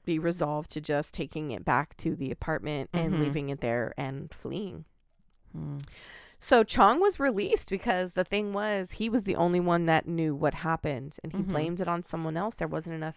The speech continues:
Speaker 1: evidence that, so they just took it at face value.
Speaker 2: Mm-hmm.
Speaker 1: Um, and Chong was released, and, um, so papers in the U S and Canada continue this story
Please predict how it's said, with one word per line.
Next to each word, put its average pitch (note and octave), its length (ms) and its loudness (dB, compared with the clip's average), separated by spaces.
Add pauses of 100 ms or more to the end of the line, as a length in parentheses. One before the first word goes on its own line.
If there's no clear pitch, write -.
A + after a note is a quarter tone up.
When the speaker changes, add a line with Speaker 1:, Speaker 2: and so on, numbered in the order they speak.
Speaker 1:
evidence F3 600 -4
that, D#3+ 200 -4 (100)
so - 160 -4
they D#3+ 140 0
just B3 220 -4
took B3 120 -6
it B3+ 80 -6
at B3 120 -6
face A3 240 -2
value. G3 480 -2 (120)
Speaker 2:
Mm-hmm. G3 260 -4 (100)
Speaker 1:
Um, F3+ 260 -2
and F#3+ 80 -6
Chong F#3+ 240 -2
was G#3 180 -6
released, G3+ 640 -6 (140)
and, F3 520 -6 (200)
um, E3+ 500 -6 (560)
so G3 560 4 (360)
papers C4 600 2
in G3+ 220 0
the G#3+ 120 0
U F3 320 -6
S D#3+ 260 -2
and D#3 200 -6
Canada F3+ 720 -2
continue C4+ 560 0
this E3 180 -2
story G#3 480 -4